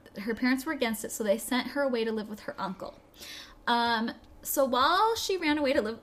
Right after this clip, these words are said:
while she was living with her uncle, he fell in love with this other woman named Mary Campbell,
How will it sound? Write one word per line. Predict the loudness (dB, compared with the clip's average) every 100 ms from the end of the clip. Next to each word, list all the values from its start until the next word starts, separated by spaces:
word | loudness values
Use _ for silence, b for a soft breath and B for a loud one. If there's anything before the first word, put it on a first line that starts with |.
| 0
while | 6 6 6
she | 4
was | 2 2
living | 2 0
with | 0
her | -2
uncle, | -2 -2 -2 -2 -4 B B -18
he | -6 -2 -2 -2 -6
fell | -4 -2 0
in | 0
love | -2 -4
with | -4
this | -6 -2
other | 0 2
woman | 0 -2 -6 -8 -12 -16 -10 -4
named | -2 0
Mary | 0 -2 -2 -4
Campbell, | -8 -4 -2 0 -2 -8